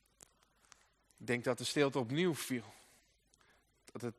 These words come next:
bij de mensen moest doordringen. Wat Jezus hier doet is niets minder dan dat hij een nieuwe familie opricht. Een nieuwe familie creëert. En hij heeft de mensen die daar zitten op het oog.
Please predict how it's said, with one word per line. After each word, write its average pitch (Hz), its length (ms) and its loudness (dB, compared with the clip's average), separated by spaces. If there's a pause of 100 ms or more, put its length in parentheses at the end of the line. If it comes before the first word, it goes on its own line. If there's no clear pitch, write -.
bij 123 180 8
de 127 60 4
mensen 139 320 0
moest 139 240 -2
doordringen. 151 540 0 (680)
Wat 120 160 0
Jezus 131 360 2
hier 123 200 -2
doet 170 240 -2
is 120 140 -4
niets 143 240 -4
minder 139 360 2
dan 123 240 4 (260)
dat 131 160 4
hij 135 220 10
een 139 100 4
nieuwe 233 280 6
familie 127 500 2
opricht. - 540 -4 (1300)
Een 127 140 2
nieuwe 185 260 6
familie 156 520 0 (340)
creëert. 170 680 6 (2250)
En 151 180 0
hij 160 340 8
heeft 156 320 4
de 135 60 -2
mensen 165 360 0
die 147 100 4
daar 139 140 4
zitten 180 280 0
op 135 100 -4
het 151 120 -2
oog. 175 440 8